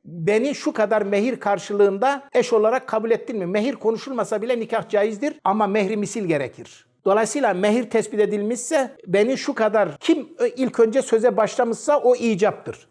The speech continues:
İster kadın başlasın söze, ister erkek başlasın. Kim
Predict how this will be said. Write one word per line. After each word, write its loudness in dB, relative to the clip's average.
İster 0
kadın 0
başlasın -2
söze, 0
ister -2
erkek 0
başlasın. -4
Kim 0